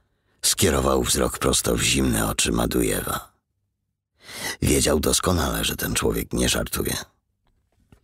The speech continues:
Znał jego przeszłość, niewiele, ale gdy zaczął z nim współpracować, popytał w paru miejscach, a informacje, które zdobył,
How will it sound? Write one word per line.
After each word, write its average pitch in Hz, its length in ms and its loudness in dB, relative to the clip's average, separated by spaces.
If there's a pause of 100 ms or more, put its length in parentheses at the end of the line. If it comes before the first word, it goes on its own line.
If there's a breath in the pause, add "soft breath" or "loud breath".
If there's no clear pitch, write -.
(800 loud breath)
Znał 135 540 6 (560 loud breath)
jego 95 280 4
przeszłość, - 720 2
niewiele, 165 500 4 (920 loud breath)
ale 65 180 4
gdy 71 160 0
zaczął 107 380 4
z 92 80 0
nim 110 200 4
współpracować, 120 760 2
popytał 107 640 2
w - 60 -6
paru 127 200 4
miejscach, 135 480 4
a 92 40 4
informacje, 82 560 2
które 71 220 2
zdobył, 78 440 2